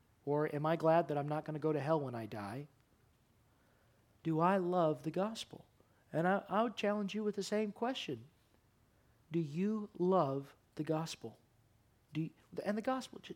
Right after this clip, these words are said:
do you love this story? Do you love the story of what God has done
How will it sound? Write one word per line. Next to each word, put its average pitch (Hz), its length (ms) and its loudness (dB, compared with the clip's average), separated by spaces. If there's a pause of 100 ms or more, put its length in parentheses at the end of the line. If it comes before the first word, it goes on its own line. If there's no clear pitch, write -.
do 170 100 -4
you 208 200 -4
love 220 380 -4
this 180 120 -4
story? 196 520 -6 (1700)
Do 180 80 -4
you 196 120 2
love 196 420 2 (480)
the 170 80 -4
story 160 560 -2 (140)
of 151 160 -6
what 156 160 -2
God 160 320 2
has 147 180 -6
done 139 420 -6